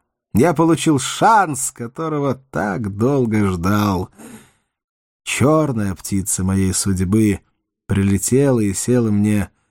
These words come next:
на левое плечо. Я написал записку и, прикрепив её к лапке,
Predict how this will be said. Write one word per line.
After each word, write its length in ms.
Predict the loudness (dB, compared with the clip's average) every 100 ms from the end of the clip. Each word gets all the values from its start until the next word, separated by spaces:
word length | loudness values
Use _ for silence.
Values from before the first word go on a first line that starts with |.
| _ _ -2
на 140 | 2
левое 500 | 2 2 0 -2 -6
плечо. 600 | -8 -12 -10 -8 -8 -8 _ _ _ _ _ _ _ _
Я 140 | 0 0
написал 360 | 0 0 0
записку 800 | 0 -2 -2 -2 -2 -6 -18 _ _ _ _ _ _ _
и, 100 | 0
прикрепив 720 | 2 2 2 0 2 0 -2 -8 _ _ -4
её 240 | 0 0
к 140 | -2 -2
лапке, 680 | 0 -2 -6 -12 -12 -12